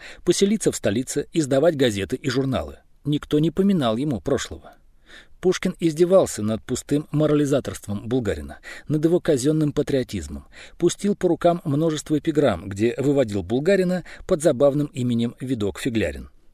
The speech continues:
«Не то беда, что ты поляк, Костюшка лях, Мицкевич лях. Пожалуй, будь себе татарин,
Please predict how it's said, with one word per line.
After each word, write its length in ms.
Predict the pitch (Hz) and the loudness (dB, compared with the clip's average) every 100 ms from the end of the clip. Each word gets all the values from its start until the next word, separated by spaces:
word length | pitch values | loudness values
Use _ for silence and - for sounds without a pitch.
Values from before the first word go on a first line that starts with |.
| - - _ _ _ _ _ | -20 -20 _ _ _ _ _
«Не 160 | 147 170 | -4 -2
то 180 | - 196 | 0 2
беда, 340 | 170 143 147 | 2 2 0
что 200 | - 117 | 0 -4
ты 160 | - 117 | -2 0
поляк, 500 | 110 87 98 - - - - | 0 0 -2 -4 -18 -20 -10
Костюшка 600 | - 143 - 208 - 120 | -2 -2 0 0 0 -2
лях, 340 | 95 78 - - | -2 -4 -8 -6
Мицкевич 600 | 160 147 - 147 170 - 101 | -4 -4 -2 0 0 -2 -6
лях. 360 | 82 - - - - - | -8 -10 -18 -20 -20 -4
Пожалуй, 400 | 190 185 202 190 | 0 4 6 6
будь 260 | 151 160 196 | 4 2 -2
себе 240 | 151 143 | -2 -2
татарин, 540 | 147 127 - 139 95 | 0 0 2 0 0